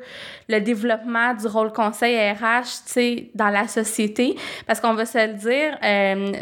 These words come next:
tu sais, bon, le, j'ai des chiffres très à peu près, mais tu sais, il y a à peu près dix mille personnes qui sont C R H A, euh, au Québec, si je ne m'abuse. C'est sûr qu'il y a plusieurs personnes qui pratiquent, qui sont pas nécessairement C R H A,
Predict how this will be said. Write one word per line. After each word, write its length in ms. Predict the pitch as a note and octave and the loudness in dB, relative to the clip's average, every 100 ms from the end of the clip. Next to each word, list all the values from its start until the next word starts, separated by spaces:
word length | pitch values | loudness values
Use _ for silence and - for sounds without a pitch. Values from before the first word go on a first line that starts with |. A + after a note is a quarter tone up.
| - | -8
tu 80 | - | -2
sais, 120 | B3 | 0
bon, 200 | G#3 G3+ | 2 0
le, 180 | G3 G#3 | 0 -4
j'ai 160 | G3+ G3+ | 0 0
des 140 | G3+ | 2
chiffres 300 | G#3 C4 B3 | 0 0 -2
très 340 | - B3 A3 G#3+ | -2 0 2 2
à 100 | G3+ | 0
peu 160 | G3+ G3+ | 0 -2
près, 300 | - C#4 C#4+ | 0 0 2
mais 160 | B3 | 0
tu 80 | A3 | 0
sais, 180 | C4 B3+ | 0 0
il 100 | A3 | 0
y 60 | |
a 60 | G#3 | 0
à 60 | G3+ | 0
peu 100 | G#3 | -2
près 180 | B3 | -2
dix 120 | A#3 A#3 | 0 0
mille 180 | A#3+ | 0
personnes 440 | A#3+ G#3 G#3 B3 B3 | 2 0 2 0 0
qui 80 | B3 | 0
sont 180 | A3+ | -2
C 220 | G#3+ A3 G#3 | 0 2 2
R 60 | |
H 380 | G3+ G3+ - B3 | 2 -2 -4 0
A, 180 | A#3 B3 - - - - - - | 0 0 -6 -14 -12 -14 -6 0
euh, 160 | G#3 | 2
au 100 | G#3+ | 2
Québec, 480 | G#3+ A#3 F#3+ A3+ C4+ | 0 0 2 2 0
si 160 | - A3+ | -2 -2
je 80 | A3 | 0
ne 140 | G#3 | 2
m'abuse. 460 | G3+ F#3+ A3 C#4+ B3+ | 0 0 0 0 0
C'est 140 | A3+ | 0
sûr 160 | G#3 B3 | 0 0
qu'il 100 | A#3+ | 0
y 40 | |
a 20 | |
plusieurs 300 | G3+ A3 G3+ | -2 -2 0
personnes 260 | G3+ G#3 A#3+ | 0 0 -2
qui 120 | - | -2
pratiquent, 420 | - G3+ D4 B3+ | -4 -4 0 -2
qui 100 | B3 | 0
sont 140 | A#3 G#3 | 0 2
pas 100 | A3 | 2
nécessairement 560 | A3+ A3 G#3+ G3+ A3 | 0 0 0 2 2
C 180 | A#3 A3+ | 2 2
R 100 | G3+ | 2
H 300 | G3 G3+ - | 0 -2 0
A, 100 | B3 | 0